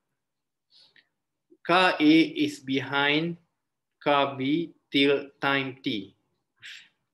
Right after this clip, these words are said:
Determine T. Car A di belakang kereta B. Car A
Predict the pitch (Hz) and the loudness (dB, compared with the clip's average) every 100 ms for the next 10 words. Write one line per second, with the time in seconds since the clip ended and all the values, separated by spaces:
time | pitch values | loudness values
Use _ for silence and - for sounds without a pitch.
0 | _ _ _ _ 135 135 151 151 147 135 | _ _ _ _ -10 -4 0 0 0 -4
1 | 107 98 _ _ _ _ _ _ _ _ | -6 -8 _ _ _ _ _ _ _ _
2 | _ 160 160 160 151 165 165 196 156 143 | _ 0 2 2 6 8 8 6 4 0
3 | 139 143 143 - 156 120 104 - - 135 | 0 0 0 0 0 -2 -6 -10 -2 0
4 | 135 147 139 131 127 107 98 _ _ _ | 0 0 0 0 -6 -8 -12 _ _ _
5 | _ _ _ _ _ _ _ _ _ _ | _ _ _ _ _ _ _ _ _ _
6 | _ _ _ _ _ _ _ _ _ _ | _ _ _ _ _ _ _ _ _ _
7 | _ _ _ _ _ _ _ _ _ _ | _ _ _ _ _ _ _ _ _ _
8 | - 147 147 143 - 127 117 | -10 -2 0 0 -2 -2 0